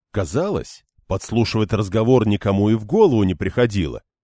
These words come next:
Вид у большинства был ошеломлённый и не без причины. Но Сюрот не нравилось само присутствие лишних ушей.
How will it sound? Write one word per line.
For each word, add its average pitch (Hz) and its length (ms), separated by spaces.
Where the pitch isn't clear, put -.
Вид 92 320
у 107 80
большинства 104 720
был 98 200
ошеломлённый 107 840
и 90 240
не 92 120
без 98 200
причины. 120 560
Но 123 240
Сюрот 151 440
не 147 140
нравилось 147 520
само 151 360
присутствие 135 760
лишних 98 400
ушей. 101 460